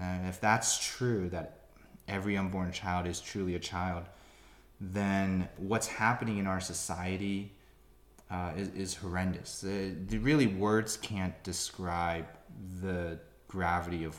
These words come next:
what's happening. It's, and I, I, I think God just showed me just the brokenness of this world in, in a new way that I had not yet known, and,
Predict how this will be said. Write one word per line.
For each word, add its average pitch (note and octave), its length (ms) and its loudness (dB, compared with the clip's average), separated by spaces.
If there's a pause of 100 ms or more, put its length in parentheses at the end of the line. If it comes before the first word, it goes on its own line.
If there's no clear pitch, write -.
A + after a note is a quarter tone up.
what's E2+ 180 -6
happening. D#2+ 600 -6
It's, - 380 -8 (800)
and G#2+ 120 4
I, G#2+ 60 8 (1300)
I, G#2+ 60 6
I - 20 2
think G#2+ 320 0 (280)
God G2+ 260 4
just - 360 0 (240)
showed G#2 320 0
me F#2+ 460 0 (840)
just F2+ 180 -2
the F#2 80 -4
brokenness F#2+ 520 2
of F#2+ 120 -4
this - 200 -4
world F#2 300 0
in, E2 120 -4
in F2 120 -4
a E2+ 60 -2
new F2 200 -2
way E2+ 260 -4
that E2+ 300 -6 (140)
I E2+ 80 -4
had F2 240 -4
not E2+ 260 -2
yet D#2+ 180 -6
known, F2 360 -2
and, F2 140 -4